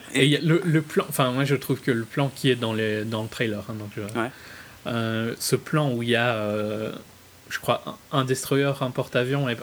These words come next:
Speaker 1: un autre bateau qui est peut-être pas un destroyer, je sais pas les classes de
Speaker 2: Mhm.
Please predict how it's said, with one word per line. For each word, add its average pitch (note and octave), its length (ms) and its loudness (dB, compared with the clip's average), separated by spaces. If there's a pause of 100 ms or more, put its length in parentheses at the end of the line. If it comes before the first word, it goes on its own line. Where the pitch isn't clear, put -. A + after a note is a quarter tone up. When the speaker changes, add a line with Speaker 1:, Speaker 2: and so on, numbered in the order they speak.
Speaker 1:
un B2+ 160 0
autre B2+ 140 0
bateau B2 360 2
qui C3+ 140 -8
est C3 40 -4
peut-être - 220 -4
pas C3 100 -2
un A#2+ 80 0
destroyer, A#2 460 -2
je A2 120 -8
sais A2+ 160 -6
pas A2 140 -2
les G#2 100 -2
classes - 400 -4
de A2+ 120 -6 (240)
Speaker 2:
Mhm. A#2+ 220 -4